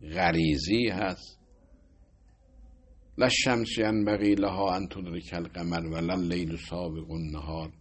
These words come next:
و کل فی فلک یسبحون. یک نظم تکوینی در سراسر عالم هستی حاکم کرده. یه درجه از اون بالاتر یک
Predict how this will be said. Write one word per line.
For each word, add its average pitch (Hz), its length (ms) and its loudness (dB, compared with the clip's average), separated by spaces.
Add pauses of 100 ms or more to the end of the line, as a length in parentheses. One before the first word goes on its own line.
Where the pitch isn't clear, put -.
(140)
و 87 80 -10
کل 82 480 -8
فی 80 220 -10
فلک 82 480 -8
یسبحون. 78 840 -6 (600)
یک 113 200 2 (220)
نظم 110 420 2
تکوینی 101 920 0
در 107 200 0
سراسر 107 720 2
عالم 117 440 4
هستی 110 640 -4 (680)
حاکم 101 600 4
کرده. 71 640 -6 (2250)
یه 131 140 6
درجه 135 420 8
از 123 220 4
اون 127 160 4
بالاتر 120 800 4
یک 113 340 -4